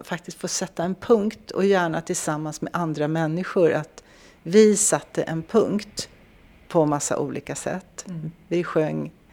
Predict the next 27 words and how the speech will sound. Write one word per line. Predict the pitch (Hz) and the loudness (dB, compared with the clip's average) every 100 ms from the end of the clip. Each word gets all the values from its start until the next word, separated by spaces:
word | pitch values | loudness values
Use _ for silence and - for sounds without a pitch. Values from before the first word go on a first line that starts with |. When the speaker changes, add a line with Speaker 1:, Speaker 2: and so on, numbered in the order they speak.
| - - - | -20 -20 2
Speaker 1:
vi | 170 165 151 - | 4 4 2 -6
pratade, | - 170 147 - 143 143 143 - | -2 0 0 -4 -2 0 0 -4
det | 131 165 | -2 0
lästes | 160 156 - 139 - | 2 0 0 -6 -4
en | 151 | -4
dikt, | 131 123 - - | -4 -6 -10 -10
jag | - 165 | -4 -2
kände | - 160 151 | 0 0 2
igen | 151 147 147 151 | 0 0 0 0
mig. | 143 143 165 - - - - - - - - | 0 0 0 -6 -20 -20 -20 -20 -20 -20 -14
Och | - 208 | -4 -2
så | 180 | 2
får | 185 | 2
man | 175 | 2
ta | 170 175 | 0 -2
med | 156 156 | -2 -4
sig | - | -6
det | - 151 | -6 -4
minnet. | 147 156 175 - _ 190 | -4 -6 -6 -10 _ -10
Speaker 2:
Mm. | 165 165 - | -10 -12 -16
Speaker 1:
Den | 175 202 185 165 156 | -4 -4 -2 -6 -10
tror | - 214 | -2 2
jag | 165 | 2
är | 160 - 151 - - - _ | 0 -4 -6 -10 -18 -20 _
så | - - - - 165 143 | -6 -2 0 0 0 -2
fantastiskt | - 151 - 165 - - 160 - _ - _ | -4 -6 -4 -4 -6 -8 -10 -14 _ -20 _
viktig. | 156 151 - - 156 | -4 -4 -4 -6 -6